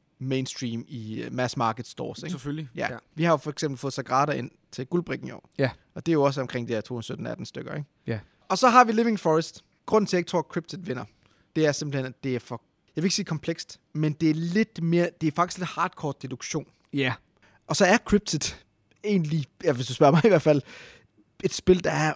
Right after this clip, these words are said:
Speaker 1: fungerer aller, allerbedst, når spillerne ligesom er på nogenlunde samme niveau, så der er ikke nogen, der bare er sådan en deduktionsmester, som bare løser det før alle de andre. Så er det sådan lidt, så føler man bare ikke rigtigt, man har været en del af spillet.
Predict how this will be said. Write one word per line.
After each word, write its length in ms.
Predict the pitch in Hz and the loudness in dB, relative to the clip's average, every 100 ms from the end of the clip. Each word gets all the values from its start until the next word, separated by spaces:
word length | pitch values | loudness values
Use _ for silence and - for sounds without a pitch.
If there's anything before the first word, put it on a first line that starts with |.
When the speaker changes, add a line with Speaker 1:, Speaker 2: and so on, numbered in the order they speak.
| - | -2
Speaker 1:
fungerer 340 | 170 160 170 | -2 4 4
aller, 160 | 185 170 | 6 6
allerbedst, 520 | 147 143 135 - - _ _ _ _ _ _ | 6 4 0 -4 -14 _ _ _ _ _ _
når 420 | 165 151 135 147 _ | -2 4 4 2 _
spillerne 500 | - - 160 151 139 135 | -4 2 4 4 2 0
ligesom 260 | 170 151 156 | -2 0 4
er 100 | 139 - | 2 2
på 160 | - 147 | 4 6
nogenlunde 640 | 156 165 196 185 147 143 | 8 8 8 8 6 4
samme 400 | 117 - 131 143 | -2 -2 -2 0
niveau, 300 | 147 120 131 | 0 0 0
så 120 | 127 | 2
der 40 | 139 | 2
er 40 | |
ikke 120 | 143 | 2
nogen, 120 | 147 139 | 2 0
der 60 | |
bare 340 | 131 131 131 104 | 4 4 2 0
er 40 | 131 | -6
sådan 160 | 139 | -6
en 200 | 135 - - | -6 -8 -6
deduktionsmester, 840 | 139 123 160 143 - 151 - - 120 - | -4 0 0 0 2 2 2 2 -2 -4
som 160 | - 139 | -10 2
bare 220 | 156 160 | 4 4
løser 280 | 170 160 143 | 6 6 4
det 120 | 131 - _ - | -2 -4 _ 4
før 160 | 151 | 4
alle 320 | 135 - 131 | 4 2 -2
de 100 | 131 117 | 0 -2
andre. 200 | 123 151 | 0 0
Så 80 | |
er 20 | 143 | -2
det 60 | |
sådan 100 | 139 | -2
lidt, 80 | 135 | -4
så 80 | 131 | -6
føler 260 | - 156 | -2 -2
man 120 | 127 117 | -2 0
bare 140 | 123 | -2
ikke 120 | 139 | -2
rigtigt, 180 | 143 - | -6 -6
man 80 | 120 | -6
har 60 | 110 | -2
været 140 | 117 | -2
en 100 | 117 | 0
del 220 | 135 127 - | 0 -2 -4
af 60 | |
spillet. 380 | - 127 - - | -6 -6 -6 -10